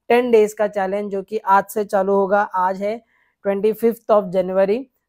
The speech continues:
तो आने वाले दस दिन तक हम लोग का चैलेंज रहेगा कि एक भी दिन हमारे ग्रुप में जो है लॉस ना हो। और मैं पूरी कोशिश करूँगा कि इन दस दिनों में कम से कम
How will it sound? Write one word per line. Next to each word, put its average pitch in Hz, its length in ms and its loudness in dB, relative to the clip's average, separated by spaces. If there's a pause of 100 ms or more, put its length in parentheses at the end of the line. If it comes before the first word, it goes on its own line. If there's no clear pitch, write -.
तो 202 80 0
आने 208 480 0
वाले 226 260 2
दस 208 240 0
दिन 208 240 -4
तक 214 140 -4
हम 196 120 -8
लोग 196 140 -4
का 202 80 -2
चैलेंज 196 340 -6
रहेगा 196 240 -4
कि 214 300 -10
एक 240 240 -2
भी 233 180 -6
दिन 214 180 -4
हमारे 190 320 -8
ग्रुप 185 280 -12
में 190 100 -14
जो 185 100 -10
है 190 140 -4
लॉस 180 340 -4
ना 190 100 -8
हो। 196 300 -6 (360)
और 180 100 -6
मैं 202 120 -4
पूरी 240 380 0
कोशिश 220 380 2
करूँगा 196 460 -4
कि 214 280 -12 (100)
इन 277 480 -4
दस 208 280 2
दिनों 185 500 -8
में 190 300 -6 (480)
कम 269 280 4
से 269 280 2
कम 247 300 -2